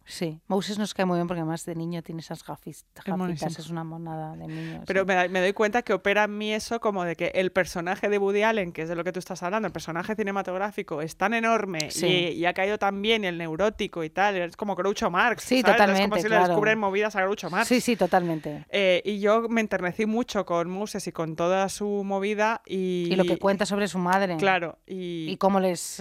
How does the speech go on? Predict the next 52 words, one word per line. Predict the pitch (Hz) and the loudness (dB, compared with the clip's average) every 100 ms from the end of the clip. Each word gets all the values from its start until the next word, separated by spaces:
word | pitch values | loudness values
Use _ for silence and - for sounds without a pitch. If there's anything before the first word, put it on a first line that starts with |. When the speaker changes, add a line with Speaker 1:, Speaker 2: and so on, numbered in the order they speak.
| 170 | -4
Speaker 2:
y | 160 | 0
como, | 170 185 180 | 0 2 0
Speaker 1:
eh, | 170 | -2
Speaker 2:
como | 175 185 | -2 -2
Speaker 1:
les | 170 | 0
Speaker 2:
estamos | 185 202 214 | 0 0 0
Speaker 1:
trataba. | 196 165 208 196 143 - _ | -2 4 6 6 4 -4 _
Speaker 2:
Hablábamos | 185 185 180 190 202 208 | 2 4 4 2 -2 -4
el | |
otro | 202 196 | -6 -4
día | 208 220 190 | -2 0 0
de | |
las | 160 160 | -2 -4
madres | 170 175 170 | -2 -2 0
monstruo, | 196 202 202 - 156 | 0 0 -2 -6 -6
Speaker 1:
Sí. | 160 - 180 151 180 - | -4 0 0 0 -6 -6
Speaker 2:
que | 180 | -2
s-, | 170 - | -2 -4
sería | - 175 175 | -6 0 2
fascinante | 185 202 - 165 208 240 190 151 | 2 0 -2 0 2 2 0 -2
si | - 180 | -4 -2
Mia | 180 175 | 2 2
Speaker 1:
Sí. | |
Speaker 2:
Farrow | 151 180 170 | 2 0 -2
fuera | 170 165 160 | -2 -2 -2
una | 175 170 170 | -2 -4 -4
madre | 170 165 | -4 -4
monstruo, | 165 151 147 147 143 - | -4 -6 -6 -6 -6 -4
pero | - 160 156 160 165 160 | 0 2 2 2 0 2
Speaker 1:
Bueno, | 226 240 | 6 6
hay | |
más | 226 226 | 6 4
de | 233 | 4
un | |
hijo | 226 - | 4 4
que | 208 | 8
lo | 214 | 8
Speaker 2:
igual | 220 | 8
Speaker 1:
dice. | 247 214 247 254 359 - - - - - | 6 2 2 2 -2 -10 -20 -20 -10 6
Luego | 214 | 8
Speaker 2:
Digo, | 220 | 10
Speaker 1:
hay | 220 | 10
otros | 220 214 | 8 2
que | - | 2
le | 202 202 | 4 8
Speaker 2:
igual | 196 | 8
Speaker 1:
defienden. | 226 226 233 247 262 | 8 6 6 6 4
Speaker 2:
todos | 320 | 2
son | 170 165 | -4 -8
un | 156 | -12
desastre, | 156 - 151 - - | -14 -14 -16 -14 -14
lo | 147 | -6